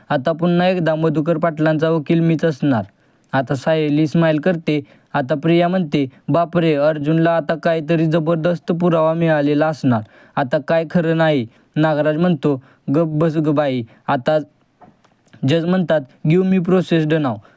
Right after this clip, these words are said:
आता अर्जुन त्याच्या जागेवर जाऊन बसलाय बरं का. आता मात्र साक्षीला प्रचंड टेन्शन आले, घाम फुटलाय. साक्षी म्हणते, "अण्णा, काहीतरी मोठी गडबड आहे.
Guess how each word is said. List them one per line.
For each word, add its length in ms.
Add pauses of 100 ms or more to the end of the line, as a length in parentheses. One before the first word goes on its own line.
(120)
आता 380
अर्जुन 260
त्याच्या 300
जागेवर 520
जाऊन 380
बसलाय 380
बरं 200
का. 140 (340)
आता 240
मात्र 360
साक्षीला 480
प्रचंड 480 (100)
टेन्शन 340
आले, 320 (320)
घाम 280
फुटलाय. 340
साक्षी 440
म्हणते, 420 (240)
"अण्णा, 320
काहीतरी 480
मोठी 360
गडबड 400
आहे. 240